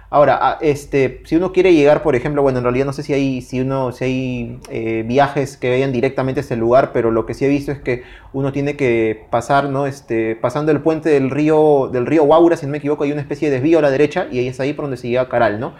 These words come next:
Este, como vemos, no está tan lejos de Lima, será pues que un,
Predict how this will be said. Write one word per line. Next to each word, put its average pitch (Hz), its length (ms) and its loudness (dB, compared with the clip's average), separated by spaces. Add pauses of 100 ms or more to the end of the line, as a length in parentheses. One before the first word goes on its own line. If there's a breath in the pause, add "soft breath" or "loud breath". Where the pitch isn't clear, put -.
(420 loud breath)
Este, 113 560 -2
como 127 220 -2
vemos, 156 240 2
no 165 100 0
está 170 220 0
tan 165 160 0
lejos 160 200 -2
de 131 80 0
Lima, 160 280 -2
será 135 240 -4
pues 139 260 -8
que 135 160 -2
un, 120 220 -8